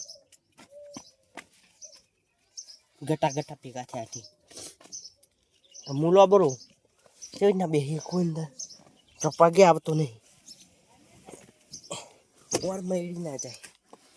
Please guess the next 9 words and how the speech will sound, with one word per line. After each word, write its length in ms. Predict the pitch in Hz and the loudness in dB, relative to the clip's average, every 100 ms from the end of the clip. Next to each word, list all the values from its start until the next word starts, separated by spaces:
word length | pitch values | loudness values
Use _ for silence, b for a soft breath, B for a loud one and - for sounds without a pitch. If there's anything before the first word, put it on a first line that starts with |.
| _ - - - _ - | _ -18 -18 -20 _ 0
હાય. 220 | 170 190 147 - - - - - - _ - | 2 2 -2 -16 -20 -20 -20 -20 -20 _ 2
એ 140 | 320 294 | 4 4
મમ્મી, 300 | 247 254 311 | 0 2 4
આ 160 | 330 349 - - - _ _ _ _ _ - | 4 2 -8 -20 -20 _ _ _ _ _ -6
આવી 300 | 240 190 240 | -4 -2 -2
ગાડી 240 | 294 294 | -2 -2
કોણ 200 | 294 311 | -4 -2
ચલાવે? 420 | 262 233 208 208 208 208 - _ _ _ - - _ _ _ _ _ | 6 12 12 12 12 8 -6 _ _ _ -20 -20 _ _ _ _ _
ઓ, 60 | - | 6